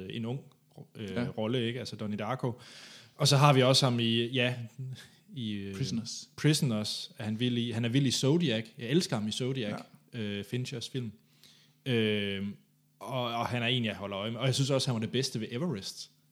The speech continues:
Speaker 1: selvom han var en sidekarakter. Jeg synes, han var vildt, ah, han var ikke det bedste. Jeg kunne også rigtig godt lide, øh,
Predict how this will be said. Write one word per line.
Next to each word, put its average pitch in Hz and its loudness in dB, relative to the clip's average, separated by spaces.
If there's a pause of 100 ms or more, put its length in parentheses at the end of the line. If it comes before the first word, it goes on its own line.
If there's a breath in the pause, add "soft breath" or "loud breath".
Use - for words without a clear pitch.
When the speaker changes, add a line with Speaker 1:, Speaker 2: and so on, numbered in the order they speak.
(140)
Speaker 1:
selvom 117 -4
han 101 -6
var 98 -6
en 101 -8
sidekarakter. 131 -4
Jeg 95 -8 (520 soft breath)
synes, 107 -4
han 117 -2
var 107 -2
vildt, 165 0
ah, 139 4
han 143 4
var 127 2
ikke 117 -2
det 110 -8
bedste. - -8
Jeg 117 -8
kunne 120 -2
også 110 -8
rigtig 117 -8
godt 98 -8
lide, 104 -8
øh, 107 -10